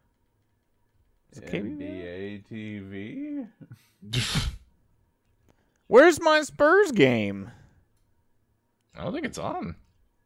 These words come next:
Speaker 1: I don't like this.
Speaker 3: It doesn't exist, man. I, I can't watch it anyways.
Speaker 1: <laughs>
Speaker 3: I don't
Speaker 1: Dark,
Speaker 3: have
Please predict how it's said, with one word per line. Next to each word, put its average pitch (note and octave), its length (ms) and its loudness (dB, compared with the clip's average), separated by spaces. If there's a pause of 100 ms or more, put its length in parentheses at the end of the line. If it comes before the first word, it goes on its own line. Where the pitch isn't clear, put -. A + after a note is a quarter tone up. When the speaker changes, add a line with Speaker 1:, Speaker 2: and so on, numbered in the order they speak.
(1200)
Speaker 1:
I A#3 140 -10
don't C#4 220 -12
like E4 180 -12 (100)
this. C4+ 680 -6 (880)
Speaker 3:
It C3+ 60 -12
doesn't C#3+ 260 -8
exist, D2 460 -10
man. A1 320 -16 (2000)
I, F#2 220 0
I G2 40 0
can't E2 280 -2
watch G#1+ 280 -12
it - 140 -18
anyways. G#1+ 280 -18
Speaker 1:
<laughs> D3 60 -10
Speaker 3:
I D#3 60 -6 (160)
don't - 80 -8
Speaker 1:
Dark, A2+ 280 0
Speaker 3:
have - 40 -14